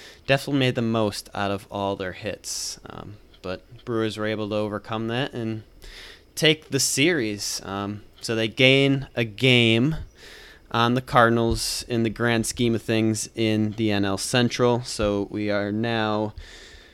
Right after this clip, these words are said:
three games back of the Cardinals. Cubs, of course, m-,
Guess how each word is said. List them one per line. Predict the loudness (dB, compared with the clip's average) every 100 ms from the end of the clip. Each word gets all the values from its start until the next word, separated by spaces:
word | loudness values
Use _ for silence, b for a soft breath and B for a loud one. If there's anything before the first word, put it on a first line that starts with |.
| B B -20
three | -4 2 6 6
games | 6 4 4 0
back | 0 0 2 2 -2 -4
of | -4 -4
the | -10
Cardinals. | 2 6 6 6 6 4 -2 -8 -10 -14 -20 _ -20 -20 _ -20 _ -18
Cubs, | 0 6 6 4
of | -4 -2
course, | 2 2 2 -4
m-, | -6